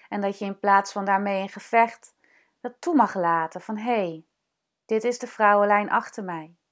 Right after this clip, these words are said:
En dit ben ik nu." En als je wil kun je een hand op je hart leggen.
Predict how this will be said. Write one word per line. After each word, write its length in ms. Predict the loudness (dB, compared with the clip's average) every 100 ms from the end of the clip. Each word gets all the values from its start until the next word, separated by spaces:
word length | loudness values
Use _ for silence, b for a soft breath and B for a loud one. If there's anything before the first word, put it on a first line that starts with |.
| _ _ _ _ _ _ _ _ _
En 160 | -10 -6
dit 200 | -6 -4
ben 160 | -2 -2
ik 160 | -4
nu." 280 | -8 -12 -14 _ _ _ _ _ _ _ _ _ _ _ _ _ _ _ _ _ _ _ _ _ _ _ _ _ _ _ _ _ _ _ _ _ _ _ _ _ _ _ _ _ _ _ _ _ _ _ _ _ _
En 200 | -4 -2
als 140 | 0
je 60 | 0
wil 120 | 2
kun 120 | 0
je 60 | 2
een 60 |
hand 200 | 2 2
op 100 | 0
je 100 | -6
hart 320 | 0 2 2
leggen. 520 | -2 -4 -6 -12 -14